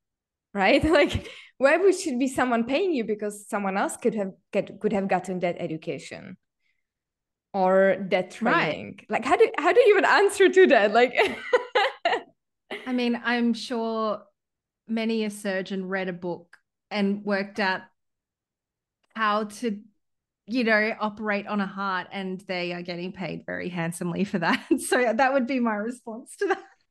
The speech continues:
Speaker 2: And mind you, okay, I have friends who are in surgery, who are surgeons.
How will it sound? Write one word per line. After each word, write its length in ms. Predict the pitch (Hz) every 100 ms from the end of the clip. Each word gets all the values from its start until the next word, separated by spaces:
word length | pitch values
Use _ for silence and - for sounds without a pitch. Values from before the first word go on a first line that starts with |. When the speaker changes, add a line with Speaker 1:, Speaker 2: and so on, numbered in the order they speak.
| - - - -
Speaker 2:
And 160 | 294 262
mind 340 | 269 302 320
you, 420 | 269 214 180 226 -
okay, 400 | 208 202 165 196 _ 202
I 120 | 202
have 180 | 240 240
friends 520 | 233 180 175 202 - _
who 80 | 208
are 60 | 196
in 260 | - 233
surgery, 720 | 262 240 208 196 160 - 202 208 _
who 120 | 208 202
are 160 | 220
surgeons. 760 | 254 226 262 214 175 190 208